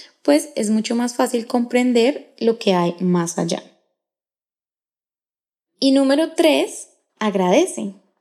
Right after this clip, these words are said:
Agradece porque sí estás recibiendo otras cosas. Agradece por lo que estás observando en este instante. Agradece porque gracias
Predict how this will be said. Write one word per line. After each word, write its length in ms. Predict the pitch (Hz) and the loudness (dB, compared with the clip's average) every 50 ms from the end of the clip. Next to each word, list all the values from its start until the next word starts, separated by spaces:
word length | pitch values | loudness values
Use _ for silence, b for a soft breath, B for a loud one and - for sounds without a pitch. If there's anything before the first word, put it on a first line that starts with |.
| _ - | _ -6
Agradece 1040 | 226 220 208 226 233 220 214 214 233 254 277 294 - - 262 247 277 330 349 B B B B B B B | -4 -2 0 2 4 4 4 4 4 2 2 0 -2 -4 -4 -2 -2 -4 -4 B B B B B B B
porque 680 | - - 226 214 214 - - 202 185 - - - _ _ _ _ _ _ _ _ _ _ _ _ - | -2 0 0 0 0 0 0 0 0 -2 -6 -14 _ _ _ _ _ _ _ _ _ _ _ _ -20
sí 400 | - - - - - 294 330 381 | -20 -20 -10 -4 0 2 2 2
estás 360 | 349 - - 247 233 220 220 | 2 0 -2 -2 -2 -2 -4
recibiendo 460 | 233 226 - 226 208 196 196 190 196 | -6 -4 -2 -2 0 0 0 0 0
otras 280 | 196 196 202 196 190 - | -2 -2 -4 -4 -6 -6
cosas. 460 | - - 180 175 - 185 180 180 - - | -4 -4 -4 -4 -4 -8 -10 -10 -10 -8
Agradece 680 | - 208 175 190 185 180 180 202 226 247 247 277 269 | -6 -4 -2 0 2 2 4 2 2 2 0 0 0
por 160 | 269 302 277 | 0 0 0
lo 180 | 240 214 202 208 | 0 -2 -4 -4
que 260 | - 196 - - - - | -6 -8 -8 -8 -8 -8
estás 640 | 202 190 - - - - - - 240 285 302 - - _ | -8 -8 -8 -10 -14 -6 -2 0 0 0 0 -4 -8 _
observando 1080 | - - - - - 208 185 202 185 190 190 214 233 254 233 214 196 190 185 175 175 - | -8 -8 -8 -6 -4 -4 -2 -2 -4 -2 0 0 2 2 2 2 0 0 -2 -2 -6 -6
en 160 | - 185 180 | -2 0 0
este 260 | 180 175 175 - - 180 | 0 0 -2 -4 -4 -4
instante. 640 | 175 175 - - 180 180 180 190 190 - 220 - _ _ b b b b b b b b b b | -4 -4 -4 -4 -4 -4 -4 -6 -8 -14 -20 -20 _ _ b b b b b b b b b b
Agradece 560 | - 240 240 247 240 233 226 233 240 - 277 | 0 4 4 6 6 4 2 0 0 -2 0
porque 680 | - 311 311 302 - - 247 233 - - - _ _ _ _ _ _ _ _ _ _ | 0 0 0 0 0 -2 -2 -2 -2 -6 -16 _ _ _ _ _ _ _ _ _ _
gracias 960 | - 214 - 262 262 277 285 277 - - 233 208 202 214 220 - - - | -8 -2 0 0 2 0 0 -2 -4 -4 -2 -2 -2 -2 -4 -8 -12 -18